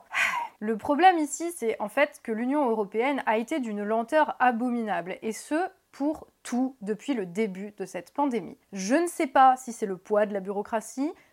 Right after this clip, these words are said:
de la mauvaise volonté, ou juste de l'incapacité totale, mais c'est un fait.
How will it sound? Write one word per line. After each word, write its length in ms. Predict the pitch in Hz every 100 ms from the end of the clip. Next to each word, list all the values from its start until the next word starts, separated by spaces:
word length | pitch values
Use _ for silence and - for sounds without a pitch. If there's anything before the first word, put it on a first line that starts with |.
| -
de 80 | 190
la 80 | 175
mauvaise 380 | 190 196 214
volonté, 380 | 190 196 233 349 392 - _ -
ou 140 | 220
juste 420 | 214 302 392 -
de 580 | 202 175 170 185 180 180 170 175
l'incapacité 1080 | 185 196 202 185 190 175 170 185 175 196
totale, 680 | 190 190 175 - 175 370 233 - - _
mais 240 | - 247 302
c'est 360 | - 381 392
un 80 | 247
fait. 420 | - 170 - -